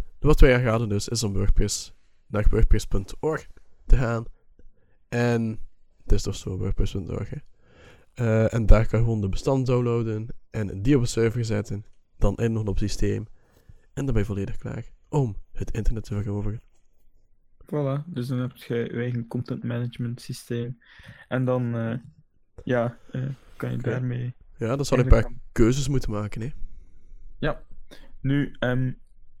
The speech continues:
Speaker 2: wat WordPress en andere dingen ook, eh, eh, hanteren, zijn zogenoemde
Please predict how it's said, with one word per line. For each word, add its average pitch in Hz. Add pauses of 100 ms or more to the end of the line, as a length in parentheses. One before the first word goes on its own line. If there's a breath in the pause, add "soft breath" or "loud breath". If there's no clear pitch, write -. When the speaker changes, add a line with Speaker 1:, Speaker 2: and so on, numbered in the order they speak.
(280)
Speaker 2:
wat 127
WordPress 120
en 117
andere 120
dingen 120
ook, 120
eh, 120 (760)
eh, 123 (220)
hanteren, 131
zijn 117
zogenoemde 113